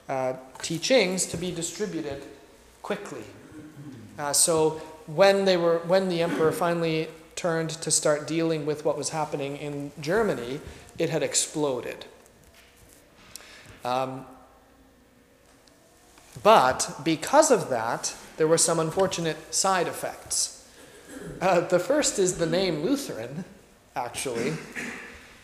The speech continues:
We, uh, tend to take pride in the name Lutheran now, and it ser-, serves to identify us in a time when there are lots of different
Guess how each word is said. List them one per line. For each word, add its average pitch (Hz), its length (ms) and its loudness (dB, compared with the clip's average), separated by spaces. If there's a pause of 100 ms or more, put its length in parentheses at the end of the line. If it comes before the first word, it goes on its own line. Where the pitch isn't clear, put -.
We, 180 580 0
uh, 143 320 2 (140)
tend 180 220 0
to 160 60 -6
take 160 360 0
pride 170 340 4
in 151 100 0
the 147 80 -2
name 143 240 -2
Lutheran 143 480 -4
now, 127 400 0
and 135 180 -4
it 139 200 -2
ser-, 147 720 -2
serves 147 340 0
to 143 120 0
identify 139 760 0
us - 580 -4 (320)
in 147 160 -4
a 131 280 -2 (500)
time 147 360 0
when 143 160 -2
there 135 140 0
are 127 160 0
lots 131 340 -2
of 131 120 -6
different 135 380 -6